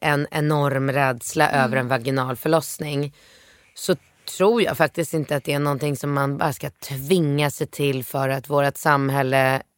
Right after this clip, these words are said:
Speaker 1: pressar en så hårt, utan planera in ett, eh, ett snitt. Det är, det är en underbar upplevelse. Det är bara, bara trevligt. Bingo hade så här,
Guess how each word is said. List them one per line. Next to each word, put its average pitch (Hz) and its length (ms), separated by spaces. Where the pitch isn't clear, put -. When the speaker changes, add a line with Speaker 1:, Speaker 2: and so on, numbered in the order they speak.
Speaker 1:
pressar 165 500
en 143 180
så 135 340
hårt, 147 460
utan 143 420
planera 185 840
in 208 320
ett, - 480
eh, 131 680
ett 147 120
snitt. - 500
Det 185 340
är, 139 340
det 196 120
är 180 60
en - 240
underbar 180 580
upplevelse. 170 680
Det 220 120
är 180 200
bara, 147 480
bara 131 300
trevligt. 139 680
Bingo 180 340
hade 160 300
så - 140
här, 147 120